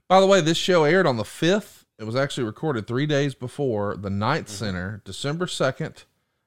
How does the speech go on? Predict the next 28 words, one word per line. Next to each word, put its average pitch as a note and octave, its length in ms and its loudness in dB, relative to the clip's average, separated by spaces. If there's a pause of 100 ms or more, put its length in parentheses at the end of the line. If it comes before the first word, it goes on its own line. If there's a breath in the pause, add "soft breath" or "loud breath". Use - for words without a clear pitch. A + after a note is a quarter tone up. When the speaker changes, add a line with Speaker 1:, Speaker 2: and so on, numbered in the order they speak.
(100)
Speaker 1:
Only F#3+ 140 -8
two A3 200 -4
thousand F3+ 380 0
folks - 280 -6
here G2 140 -4
in F2+ 100 -6
Miami. F2+ 420 -8 (760)
Speaker 2:
Mm. G#2 220 -14 (1300 loud breath)
This - 180 -6
was G3+ 220 -2
in E3+ 60 -8
the D#3+ 60 -4
Miami D#3+ 300 0
Beach E3+ 220 -6
Convention D#3+ 440 -6
Center? G#3 280 -8 (2000)
Speaker 1:
Uh, F#2+ 500 -10
I - 20 -8
don't D3 160 -10
think F3 200 -14
so. - 120 -20 (840)
Speaker 2:
Okay. A2 260 -16 (840)
Speaker 1:
I - 60 -20
mean, F#2+ 100 -8
I G3 60 -4
could B3 160 -10
be A#3 80 -8
wrong. G#3 380 -6